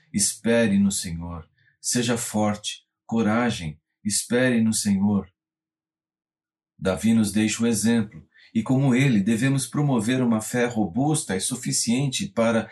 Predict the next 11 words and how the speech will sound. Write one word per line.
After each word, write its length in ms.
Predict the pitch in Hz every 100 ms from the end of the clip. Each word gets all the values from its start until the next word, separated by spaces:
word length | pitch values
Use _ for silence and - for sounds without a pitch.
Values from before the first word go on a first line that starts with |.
| - -
diariamente, 880 | 139 170 156 143 107 113 113 - - - _
contemplarmos 840 | 143 143 123 101 104 107 107 101
a 80 | 104
bondade, 680 | 90 85 80 107 107 110 - _
o 100 | -
cuidado 680 | - 101 82 95 98 95 92 _ -
e 100 | 101
a 80 | 98
provisão 540 | 101 98 87 92 87
do 100 | 82
Senhor. 420 | - 78 78 73